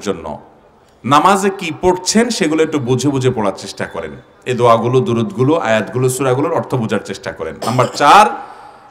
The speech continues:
নামাজে মনোযোগ রাখার জন্য ধীরস্থিরতার সাথে নামাজ পড়েন, এটা মহৌষধের মতো কাজ। আমি এটা আমল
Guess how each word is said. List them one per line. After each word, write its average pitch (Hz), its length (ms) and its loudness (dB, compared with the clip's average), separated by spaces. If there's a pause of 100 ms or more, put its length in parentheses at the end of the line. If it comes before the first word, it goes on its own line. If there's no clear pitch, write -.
(160)
নামাজে 170 360 2
মনোযোগ 143 360 -2
রাখার 147 320 -2
জন্য 90 180 -6 (800)
ধীরস্থিরতার 170 600 0
সাথে 160 240 -6
নামাজ 120 260 -2
পড়েন, 98 180 -4 (120)
এটা 135 120 -2 (120)
মহৌষধের 120 600 -2
মতো 92 140 -6 (100)
কাজ। 76 160 -6 (140)
আমি 135 200 -2
এটা 165 180 0 (340)
আমল 143 180 0